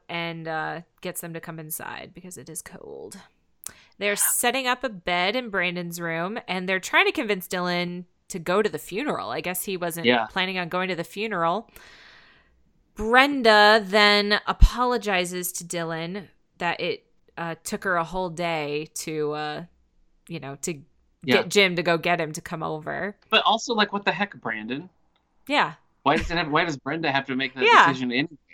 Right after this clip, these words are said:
Speaker 2: Like, Brandon should have been on. I feel like Brandon should have been the one to go get him,
Speaker 1: Brandon's
Speaker 2: you know?
Speaker 1: not
Speaker 2: But
Speaker 1: himself lately.
Speaker 2: that's, well, he's up to his,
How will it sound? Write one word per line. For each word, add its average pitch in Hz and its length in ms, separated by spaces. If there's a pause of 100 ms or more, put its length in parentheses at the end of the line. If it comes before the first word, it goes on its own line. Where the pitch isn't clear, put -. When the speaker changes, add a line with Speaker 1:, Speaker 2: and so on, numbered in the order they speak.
Speaker 2:
Like, 117 200
Brandon 135 360
should 127 180
have 113 100
been 113 120
on. 123 220
I 170 180
feel 202 120
like 123 120
Brandon 127 320
should 117 200
have 113 80
been 113 140
the 107 60
one 110 180
to 107 80
go 104 140
get 123 260
him, - 240 (240)
Speaker 1:
Brandon's 311 360
Speaker 2:
you 185 40
know? 180 80
Speaker 1:
not - 40
Speaker 2:
But - 60
Speaker 1:
himself 147 400
lately. 156 400 (680)
Speaker 2:
that's, 226 220
well, 135 420 (360)
he's 131 180
up 156 180
to 156 140
his, 135 240